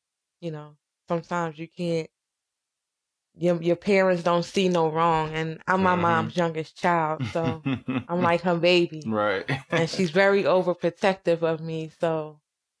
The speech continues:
Speaker 1: um, that's why I wanted to, to, it to be released on her birthday, to feel like, you know, this was not just for me, but it was a gift to you to show you that, you know, you raised me right, even though you was a single mom and,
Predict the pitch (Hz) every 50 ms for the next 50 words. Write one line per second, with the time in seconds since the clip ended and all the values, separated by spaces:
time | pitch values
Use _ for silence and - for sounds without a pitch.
0 | _ _ _ _ - 165 165 165 160 156 156 156 156 156 _ _ _ _ _ _
1 | _ _ _ _ _ _ _ _ _ _ _ _ _ _ _ _ _ - 175 175
2 | 175 - 190 175 165 160 160 156 160 165 160 160 160 156 - 156 156 _ _ _
3 | _ - 185 175 - _ _ - 196 208 202 - 196 180 156 185 175 160 165 160
4 | 165 175 180 165 - 165 165 160 160 160 156 - 151 151 156 - - - 151 151
5 | 160 151 _ - 170 165 160 165 156 156 160 151 - _ _ _ _ _ _ _
6 | _ _ _ _ _ _ _ - 202 190 180 170 170 175 170 165 _ _ - 180
7 | 180 180 - 185 180 175 165 - _ _ _ _ _ - 160 175 175 175 170 160
8 | 175 175 170 - - - 170 165 165 170 170 170 165 170 165 160 165 156 156 160
9 | - 160 156 151 - 165 170 160 _ - 165 156 147 156 165 165 160 160 160 156
10 | - - 180 165 165 165 156 156 170 175 170 160 160 156 151 147 151 143 - _
11 | _ _ _ _ _ _ _ _ _ _ _ - 220 226 208 180 170 170 175 175
12 | 156 160 170 170 175 175 165 180 175 165 160 151 151 147 151 151 151 - _ _
13 | _ _ _ _ _ _ _ _ _ _ _ _ - 165 170 170 170 170 165 170
14 | 170 165 170 170 165 165 160 165 156 - - 180 170 175 175 170 170 165 156 156
15 | 160 165 160 165 165 165 160 156 156 156 156